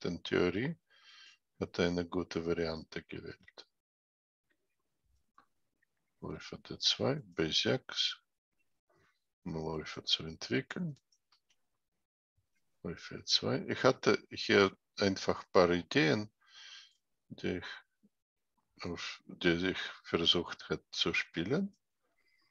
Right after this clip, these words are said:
Und eine Idee hatte ich jetzt gegen Magnus gebracht. A vier, A fünf, Turm C acht, Turm acht. Wir sind dann bei der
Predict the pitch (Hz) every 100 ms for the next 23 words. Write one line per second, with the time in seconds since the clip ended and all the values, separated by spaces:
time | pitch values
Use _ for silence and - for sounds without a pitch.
0 | _ _ _ _ _ _ _ _ _ _
1 | _ 98 85 - - - _ _ _ _
2 | _ _ _ _ _ 92 92 95 92 90
3 | - 90 85 - 87 - - - - -
4 | - 90 80 - - - - 87 - 85
5 | 85 85 80 85 82 87 - - _ _
6 | _ _ 85 - - - - - - _
7 | _ _ _ _ _ - - - - 76
8 | 73 - - 85 - - 92 82 85 -
9 | - - - - 90 95 87 82 - -
10 | - - - - - _ 113 110 151 160
11 | 160 147 139 120 120 - _ _ _ _
12 | _ _ _ _ _ _ - 107